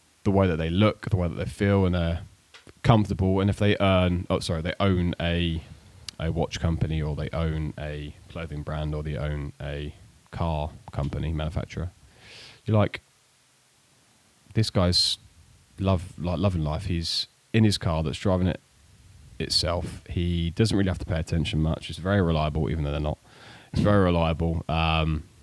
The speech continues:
like, it's safe, looks cool, does all the cool stuff.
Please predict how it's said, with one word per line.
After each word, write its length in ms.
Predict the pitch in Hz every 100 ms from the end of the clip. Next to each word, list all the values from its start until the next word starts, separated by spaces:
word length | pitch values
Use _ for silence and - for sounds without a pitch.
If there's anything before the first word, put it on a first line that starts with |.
| -
like, 200 | 78 80 -
it's 100 | -
safe, 720 | - 95 92 87 - - - _ _ _ _ _ _ _ _ _ -
looks 280 | 98 92
cool, 460 | - 117 98 92 92
does 140 | 92 104
all 80 |
the 100 | 101
cool 220 | 95 98 92
stuff. 520 | - 90 87 -